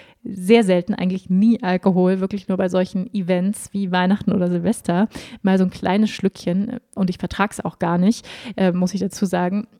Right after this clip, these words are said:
aber mal so ein kleines Schlückchen Sekt irgendwie. Und das hatte ich gemacht. Ich hatte super heiß gebadet an Silvester, ähm, mir ein Sektchen gegönnt und hab dann sofort Schuldgefühle gehabt, weil ich nicht wusste, dass ich schwanger war.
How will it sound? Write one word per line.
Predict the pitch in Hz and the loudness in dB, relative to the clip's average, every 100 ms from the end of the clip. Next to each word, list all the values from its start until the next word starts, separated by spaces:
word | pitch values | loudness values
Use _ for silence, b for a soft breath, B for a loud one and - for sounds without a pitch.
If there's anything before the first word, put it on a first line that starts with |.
| _ | _
aber | 196 190 | 0 2
mal | 196 | 2
so | 202 | 2
ein | 202 | 2
kleines | 208 202 | 2 2
Schlückchen | 202 190 185 | 2 2 2
Sekt | 170 170 - | 0 -2 -4
irgendwie. | - 175 180 | -6 -4 -4
Und | - 185 | -2 0
das | 185 | 0
hatte | 202 190 | -2 -4
ich | - | -2
gemacht. | 190 190 196 - | 2 2 2 -2
Ich | 196 | -6
hatte | 190 180 | -4 -4
super | 196 196 | -2 -2
heiß | 190 185 - | 0 -2 -2
gebadet | 175 180 190 202 | -2 2 2 0
an | 185 | -2
Silvester, | 180 180 185 - 190 185 180 185 | 0 2 0 0 0 2 2 0
ähm, | 185 - | -2 -2
mir | 202 196 | 0 2
ein | 190 | 2
Sektchen | 185 190 - 196 | 2 0 -2 -2
gegönnt | 185 180 180 180 185 B B B B - | 0 0 0 2 0 B B B B -2
und | 196 185 180 190 | 4 4 4 0
hab | 185 | -2
dann | 180 | -2
sofort | 180 180 190 | -4 -4 -4
Schuldgefühle | - 190 190 - 185 | 0 0 0 -2 -2
gehabt, | 180 175 | -2 -4
weil | 180 | -2
ich | 214 | 0
nicht | 214 | 4
wusste, | 330 - | 4 6
dass | 226 | 6
ich | 202 - | 6 4
schwanger | 180 180 180 | 2 2 2
war. | 202 - | -2 -4